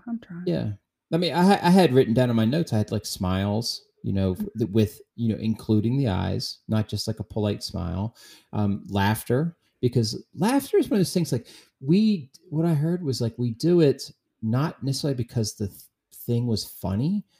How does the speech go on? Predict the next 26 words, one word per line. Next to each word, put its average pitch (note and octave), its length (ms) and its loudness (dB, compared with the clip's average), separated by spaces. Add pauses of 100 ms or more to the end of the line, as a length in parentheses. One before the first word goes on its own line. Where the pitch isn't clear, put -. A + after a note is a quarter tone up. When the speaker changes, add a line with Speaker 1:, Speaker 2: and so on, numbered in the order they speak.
(140)
Speaker 2:
but - 120 -2
we're C3 120 4
doing C#3 420 4
it - 160 -2
because A#2 280 -2
we're A2+ 120 4
really B2+ 220 2
saying, A2 320 2
like, G2+ 240 -2
"Oh, A#2 140 0
I G#2+ 100 4
like G2 500 -2 (160)
you F#2 500 0 (580)
as A2 120 -2
a G3+ 40 0 (120)
Speaker 1:
Yeah, - 180 2
Speaker 2:
person." - 20 0
Speaker 1:
laughter G#3+ 400 -2
just A3 180 -4
puts A#3 200 -4
out A3 120 0
a F#3+ 40 6
Speaker 2:
You, - 0 -
Speaker 1:
good F3+ 260 -2 (320)
Speaker 2:
it, C#3 160 2
Speaker 1:
energy. - 140 -18